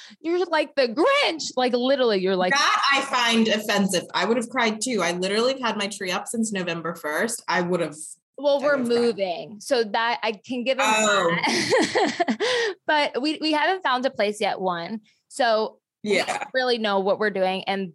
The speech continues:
Speaker 1: I'm super busy with my, uh, Hoop Nation by Alexis dot com. Guys,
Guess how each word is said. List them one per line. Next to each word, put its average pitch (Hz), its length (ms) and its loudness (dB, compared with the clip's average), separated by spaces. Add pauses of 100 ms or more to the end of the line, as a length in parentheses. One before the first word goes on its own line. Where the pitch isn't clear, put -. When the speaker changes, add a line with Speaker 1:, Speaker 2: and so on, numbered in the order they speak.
(140)
Speaker 1:
I'm 214 240 0
super 247 240 0
busy 202 240 -2
with 196 280 0
my, 185 340 -2
uh, 175 400 2 (160)
Hoop 196 160 -2
Nation 190 220 -6
by 190 80 0
Alexis 190 380 -2
dot 185 200 -2
com. 247 240 0
Guys, 202 320 0